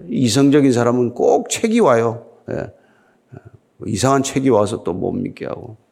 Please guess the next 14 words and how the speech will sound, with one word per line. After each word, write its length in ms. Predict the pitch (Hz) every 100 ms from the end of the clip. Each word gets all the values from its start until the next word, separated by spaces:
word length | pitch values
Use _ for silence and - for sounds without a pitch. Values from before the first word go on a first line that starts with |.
| _ _ _ _ _ _ _ _ _ _ _ _ - - - _ 202 208 - - _ _ _ - _
하여튼 320 | - 202 147
믿지 320 | 143 196 - 208
못하게 360 | 180 185 175
힘을 440 | 151 - - 269 247
쓰는 260 | - 214
사람이 280 | 170 147 127
있다. 180 | - 110 - - - - _ _
그러니까 200 | - 262 208
우리가 280 | 220 254 156 123
믿으려고 920 | 170 160 262 294 294 285 208 151 -
하는 580 | - 185 180 165 139 113
노력을 360 | 185 254 220 175
하면 320 | - 294 220
할수록 580 | 220 - 202 196 196